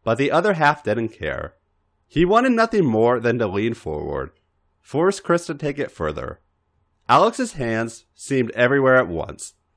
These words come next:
working A J into more of a frenzy as Chris tongue-teased and circled mercilessly. A J squirmed against them, craving more, but the younger brunette seemed determined to drive him insane.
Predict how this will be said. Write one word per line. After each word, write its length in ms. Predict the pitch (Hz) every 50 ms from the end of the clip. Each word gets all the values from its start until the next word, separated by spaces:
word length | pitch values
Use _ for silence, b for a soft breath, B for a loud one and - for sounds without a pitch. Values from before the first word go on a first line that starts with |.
| _ _ _ _ -
working 340 | - 123 147 151 170 165 151
A 160 | 143 147 156
J 180 | 160 190 185
into 180 | 180 170 170 156
more 200 | 156 165 185 156
of 60 | 123
a 80 | 131 120
frenzy 640 | - - - 90 82 82 80 82 73 73 76 - _ _ _ _ _ _ _ -
as 200 | - 107 110 -
Chris 260 | - - 170 180 -
tongue-teased 600 | - - 139 127 135 131 - 131 127 123 120 - -
and 160 | 123 117 107
circled 560 | - - 98 95 92 - 92 92 92 92 -
mercilessly. 680 | 95 85 82 80 - - 73 - - - 65 71 71 - _ _ _ _ _ _ _ _ _ _ _ _ -
A 120 | 131 175
J 140 | 202 233 254
squirmed 400 | 254 254 - - 139 151 156 160
against 380 | 156 131 127 135 131 123 - -
them, 340 | 92 87 85 82 80 80 - _ _ _ _ _ _
craving 420 | - - 117 120 131 151 143 127
more, 420 | 113 95 82 76 71 73 78 - _ _ _ _ _ _ _ _
but 140 | - 123 127
the 100 | - 156
younger 300 | 151 170 175 208 220 226
brunette 460 | 196 226 220 214 170 123 120 120 117
seemed 260 | - - - 117 110 101
determined 600 | 107 98 - - - 117 117 127 139 135 139 131
to 120 | - 101
drive 360 | 90 82 92 82 85 90 -
him 140 | - 101 98
insane. 560 | - - 90 90 - - 78 76 73 76 82